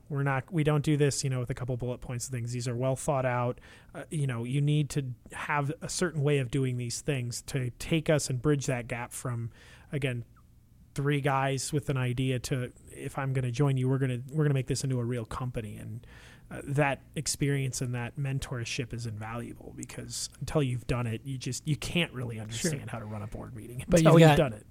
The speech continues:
Speaker 2: more board members. Tell us about some people like Bruce Lehrman, these people who have helped you, and Al Ruffalo.
Speaker 1: Yeah, um, I, I mean, that's, that's something I loved about this area and, and getting into ed tech is, um, out in, uh, uh, San Francisco, for example, it's real easy to get lost in the noise. There's a new startup every fifteen minutes out there versus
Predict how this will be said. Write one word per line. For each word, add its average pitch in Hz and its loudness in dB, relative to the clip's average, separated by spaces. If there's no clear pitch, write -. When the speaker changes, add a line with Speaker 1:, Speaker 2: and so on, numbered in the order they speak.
Speaker 2:
more 170 10
board 170 12
members. 147 6
Tell 151 10
us 147 6
about 139 6
some 127 -2
people 139 4
like 123 6
Bruce 131 8
Lehrman, 143 12
these 135 10
people 139 8
who 131 8
have 107 4
helped 143 8
you, 143 12
and 123 6
Al 131 6
Ruffalo. 135 10
Speaker 1:
Yeah, 180 4
um, 151 4
I, 160 -2
I 156 6
mean, 175 8
that's, 180 4
that's 214 2
something 202 4
I 151 8
loved 143 4
about 135 4
this 135 2
area 139 4
and, 131 0
and 139 0
getting 127 0
into 131 -2
ed 143 -2
tech 147 -4
is, 131 0
um, 117 -8
out 165 2
in, 160 0
uh, 143 0
uh, 147 0
San 147 0
Francisco, 147 0
for - 0
example, 135 0
it's 123 -4
real 143 6
easy 131 2
to 123 -4
get 127 -6
lost 123 -4
in 131 -4
the 120 -2
noise. 117 -2
There's 139 0
a 135 2
new 127 2
startup 127 -2
every 120 -2
fifteen 127 -6
minutes 120 -6
out 110 -8
there 117 -4
versus 117 -4